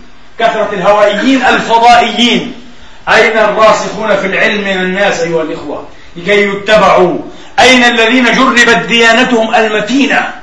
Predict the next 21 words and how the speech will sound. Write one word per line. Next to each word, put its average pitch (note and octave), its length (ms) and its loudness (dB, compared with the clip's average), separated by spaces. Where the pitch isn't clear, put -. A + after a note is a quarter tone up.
وصيانتهم A3 960 2
ورزانتهم؟ B3 1080 2
أين C4 340 4
الذين A#3 520 0
لا A#3+ 180 4
يخضعون A3+ 680 0
لا G#3+ 300 4
لترغيب G#3+ 580 -4
ولا A3 640 4
لترهيب A3 600 0
ممن G3+ 420 -2
عظم B3 400 2
قدر A3+ 400 2
الله A#3 440 4
في A#3 140 -2
أفئدتهم F#3+ 720 -4
ووقروه A3 960 4
سبحانه G#3 540 2
وتعالى G3 400 2
أيها F3+ 220 -2
الإخوة؟ - 400 -8